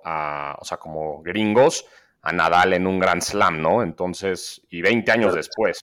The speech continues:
Speaker 1: ¿no?
Speaker 2: echa,
Speaker 1: Bueno,
Speaker 2: echa,
Speaker 1: sí.
Speaker 2: echa esos años, ¿no? Sí, ¿cuándo fue?
Speaker 1: Sí, o sea, do-, do-, Roddick fue dos mil cuatro, Blake dos mil cinco y Tiafoe dos mil veintidós, ¿no? Entonces,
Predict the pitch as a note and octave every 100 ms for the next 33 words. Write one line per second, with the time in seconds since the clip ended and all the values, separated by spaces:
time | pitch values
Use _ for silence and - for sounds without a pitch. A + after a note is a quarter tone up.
0 | A2 A2 A#2+ - A2 C#3 B2+ A2 - B2+
1 | G#2+ F#2+ A2 C#3 F2 D2 D#2 F2 B2+ C3+
2 | G2+ F#2+ C#2+ - G2 G#2 - A2+ A#2+ F#2+
3 | F#2 G#2+ G2+ G2+ - G2+ G2+ G#2+ B2 B2+
4 | - B2 A#2 G#2 A#2 A2+ - A#2 A#2+ -
5 | C3+ F3 B2+ A2+ A2+ A2+ G2+ G#2+ G#2+ -
6 | A#2+ C3 B2+ D#3+ F3+ G2+ - A2 A2 G#2+
7 | G#2 F#2 E2+ G2 G2+ G2+ F2 F2+ G2+ D#2
8 | F2 F#2+ F#2+ G#2 C3 B2 -